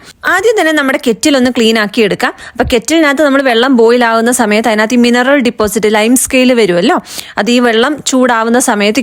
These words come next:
കാൽഷ്യം, മഗ്നീഷ്യം ഡെപ്പോസിറ്റ്സ് ഒക്കെ അതിൻ്റെ കാര്യങ്ങളൊക്കെ ഒന്ന്, ഏഹ്, ഹാർഡൻ ആയിട്ട് ഡെപ്പോസിറ്റ് ആയി വരുന്നതാണ്. അപ്പോൾ അതിന് സിമ്പിളായിട്ട് നമ്മുടെ വിനീഗറും വെള്ളവും കൂടെ ഒന്ന് ബോയിൽ ചെയ്തെടുത്താൽ മതി.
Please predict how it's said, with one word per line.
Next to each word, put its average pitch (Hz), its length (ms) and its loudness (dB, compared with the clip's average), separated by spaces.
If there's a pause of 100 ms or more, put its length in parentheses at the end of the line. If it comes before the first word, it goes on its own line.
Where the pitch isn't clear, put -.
കാൽഷ്യം, 202 360 0
മഗ്നീഷ്യം 220 500 0
ഡെപ്പോസിറ്റ്സ് 214 480 -2
ഒക്കെ 220 140 -4
അതിൻ്റെ 214 300 0
കാര്യങ്ങളൊക്കെ 220 480 0
ഒന്ന്, 277 240 2 (200)
ഏഹ്, 226 160 2 (140)
ഹാർഡൻ 240 440 0
ആയിട്ട് 240 260 0
ഡെപ്പോസിറ്റ് 226 460 -2
ആയി 226 120 2
വരുന്നതാണ്. 202 500 0 (300)
അപ്പോൾ 247 120 -2
അതിന് 254 180 2
സിമ്പിളായിട്ട് 311 760 2
നമ്മുടെ 233 400 0
വിനീഗറും 233 520 2
വെള്ളവും 220 300 0
കൂടെ 233 140 0
ഒന്ന് 220 220 0
ബോയിൽ 208 280 2
ചെയ്തെടുത്താൽ 214 480 0
മതി. 269 260 -2